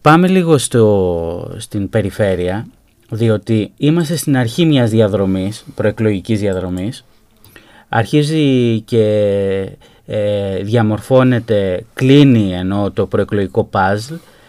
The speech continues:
Έχουμε μια ξεκάθαρη εικόνα πλέον για τους υποψηφίους. Ε, είναι αλήθεια ότι οι καινούργοι υποψήφοι, διότι ο κύριος Στατούλης είναι αναγνωρίσιμος, είναι εν ενεργεία περιφερειάρχης, τον ξέρουν σε όλη την Πελοπόννησο. Οι άλλοι υποψήφοι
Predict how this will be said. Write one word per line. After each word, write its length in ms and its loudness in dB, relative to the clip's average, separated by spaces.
Έχουμε 440 0
μια 320 2
ξεκάθαρη 520 0
εικόνα 440 -2
πλέον 300 -4
για 100 -2
τους 100 -18
υποψηφίους. 760 -6
Ε, 360 -2
είναι 260 0
αλήθεια 560 4
ότι 460 0
οι 100 -4
καινούργοι 500 2
υποψήφοι, 800 -2
διότι 300 0
ο 20 0
κύριος 240 0
Στατούλης 580 -2
είναι 600 -2
αναγνωρίσιμος, 760 -2
είναι 140 4
εν 80 4
ενεργεία 460 2
περιφερειάρχης, 680 0
τον 120 -4
ξέρουν 320 2
σε 80 -4
όλη 100 2
την 100 -10
Πελοπόννησο. 600 0
Οι 160 2
άλλοι 180 4
υποψήφοι 760 0